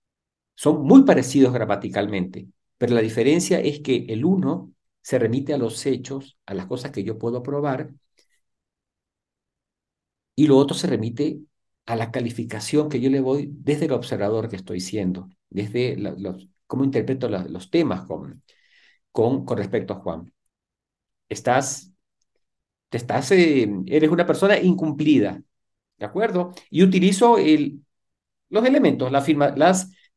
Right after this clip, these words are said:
las pruebas que tengo, ¿de acuerdo? Pero sigue siendo un juicio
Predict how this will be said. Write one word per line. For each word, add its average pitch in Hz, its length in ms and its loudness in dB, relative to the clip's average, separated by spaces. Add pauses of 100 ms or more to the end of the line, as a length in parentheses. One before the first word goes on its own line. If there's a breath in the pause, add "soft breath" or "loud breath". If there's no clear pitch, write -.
(220)
las 127 240 -4
pruebas 233 360 8
que 151 100 2
tengo, 101 300 2
¿de 110 80 2
acuerdo? 170 300 4
Pero 123 180 -2
sigue 190 240 0
siendo 185 300 2
un 185 120 -2
juicio 92 380 -4